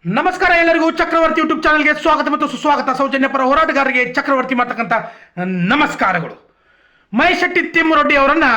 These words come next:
ಗಡಿಪಾರು ಮಾಡ್ತಕ್ಕಂಥ ಆದೇಶ ಹೊರಡಿಸಿದ್ದಾರೆ, ಹೌದಲ್ಲ? ನೋಡ್ರಿ, ಒಬ್ಬ ಮಹೇಶ್ ಶೆಟ್ಟಿ ತಿಮ್ಮರೊಡ್ಡಿ ಗಡಿಪಾರ ಆದ್ರ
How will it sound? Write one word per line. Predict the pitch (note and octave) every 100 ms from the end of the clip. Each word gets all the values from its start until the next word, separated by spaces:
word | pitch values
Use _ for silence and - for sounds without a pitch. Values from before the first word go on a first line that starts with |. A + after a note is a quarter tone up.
| A3+ G#3
ಗಡಿಪಾರು | A#3+ C#4 F4+ F4+
ಮಾಡ್ತಕ್ಕಂಥ | E4 D4 D4 C4 B3+
ಆದೇಶ | C4 A#3+ B3 B3 E4+ F4+ F4+ -
ಹೊರಡಿಸಿದ್ದಾರೆ, | E4 D4+ A#3+ E3+ - - _ -
ಹೌದಲ್ಲ? | B3 A#3 C4+ G3+ - - - -
ನೋಡ್ರಿ, | B3+ F4 E4+ D#4 E4+ E4+ B3+ - _ _ _ _ _ _ _ _
ಒಬ್ಬ | D#3 G3+ D#4+ C#4+ E4 E4+ F4 F4 - - _ -
ಮಹೇಶ್ | A3 C#4+ -
ಶೆಟ್ಟಿ | D#4+ D#4+ D#4+
ತಿಮ್ಮರೊಡ್ಡಿ | D#4+ D#4 D4+ D4 A3+ A3 C4+ - _ _ _ _ _ _ _ _ _ _ _ _ _ _ _ _ D#3
ಗಡಿಪಾರ | G#3 C4 - E4+ E4+
ಆದ್ರ | C#4+ B3